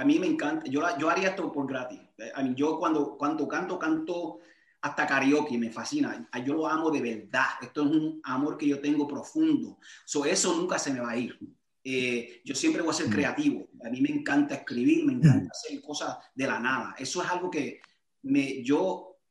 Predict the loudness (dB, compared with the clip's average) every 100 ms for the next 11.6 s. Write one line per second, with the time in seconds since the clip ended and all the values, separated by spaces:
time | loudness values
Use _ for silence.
0 | _ _ -8 -6 -4 -4 -4 0 4 4
1 | 2 -2 -8 -10 -8 -4 -4 -2 -2 -2
2 | -6 -12 -10 -2 -2 -2 -4 -12 -8 -6
3 | -4 -4 -2 0 2 2 2 4 2 0
4 | -2 -4 -4 -4 -8 -10 -8 0 2 2
5 | 0 -2 -2 0 0 -2 -8 -20 _ _
6 | _ _ -8 -6 -6 -10 -2 0 2 0
7 | -4 -2 2 2 2 0 -2 -4 -4 -6
8 | -8 -6 -2 -2 -2 -4 -4 -4 -10 -8
9 | -4 -2 -2 -6 -10 -14 -18 _ -10 -8
10 | -4 -2 0 0 -4 -6 -14 -20 -20 -14
11 | -4 -2 0 0 0 -2